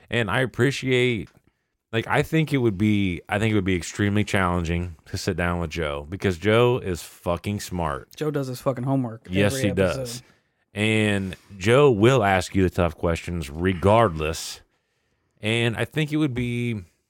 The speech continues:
Speaker 1: interesting to have two sides of that, of the coin. Like, I'm more of a believer. He's more of,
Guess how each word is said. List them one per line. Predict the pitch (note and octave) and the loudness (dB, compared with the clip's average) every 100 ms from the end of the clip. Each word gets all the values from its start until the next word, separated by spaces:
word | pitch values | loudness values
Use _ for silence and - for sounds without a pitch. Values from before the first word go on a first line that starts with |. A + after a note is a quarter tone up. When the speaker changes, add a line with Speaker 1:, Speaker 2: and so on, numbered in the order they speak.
| _ - - | _ -14 -4
Speaker 1:
interesting | A#2+ A#2 G2+ F#2+ - F#2+ F2+ F2 E2+ - _ _ _ _ _ _ | 0 2 4 2 0 -4 -4 -4 -8 -12 _ _ _ _ _ _
to | - A#2 | -4 -2
have | F#2+ G#2+ G2+ F#2+ F2+ E2 - - _ _ _ _ _ _ _ | 0 2 4 2 0 -2 -12 -20 _ _ _ _ _ _ _
two | - A#2 | -4 -2
sides | G#2 A2 G2 F#2 F2 | 0 0 2 2 -2
of | E2 | 0
that, | F2+ E2 - | -2 -2 -8
of | G2+ F2+ | -6 -4
the | F2 | -4
coin. | - F#2 E2 D2 | -4 -4 -4 -6
Like, | D#2 D2+ - _ _ _ _ | -10 -12 -16 _ _ _ _
I'm | E2+ C#3 | -6 -2
more | C3 B2 A#2 | 2 4 4
of | |
a | G2 | 4
believer. | F#2 F#2+ G2+ F#2 F#2 | 2 4 4 2 0
He's | F2+ G2+ G#2+ | -2 -2 -4
more | G2+ G2 F#2+ F2+ | -2 0 2 0
of, | D#2+ | -2